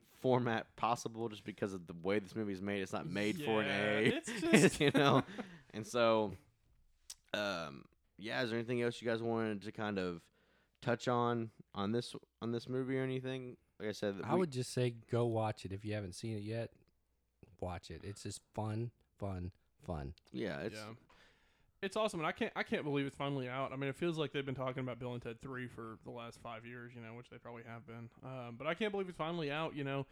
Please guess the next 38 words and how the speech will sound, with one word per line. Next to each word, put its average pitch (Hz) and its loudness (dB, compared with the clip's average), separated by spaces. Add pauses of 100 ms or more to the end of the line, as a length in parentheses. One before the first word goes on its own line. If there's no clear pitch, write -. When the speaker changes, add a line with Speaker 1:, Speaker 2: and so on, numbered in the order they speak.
(340)
Speaker 2:
Li-, 220 -2 (100)
like 262 0
we 285 2
said, 294 0
it's 294 -6
nothing 277 2
life-changing, 180 0
but 180 -4
yeah, 196 0
you 160 -2
should 180 -10
definitely 175 0
go 175 2
watch 151 0
it 123 -2
with 131 -8
the, 147 0
with 143 -4 (140)
the, 151 -2
you 135 -4
know, 131 -2
lack 139 -2
of 135 -4
movies 135 0 (600)
s-, - -4 (100)
consistently 151 -2
coming 135 -2
out 131 -4
now. 139 -8
Um, 131 -6
it's 131 -10
definitely 147 0
worth 143 -4
checking 151 -2
out. 175 -4
It's 139 -12
fun. 180 -6 (500)
Speaker 1:
Yeah, 113 2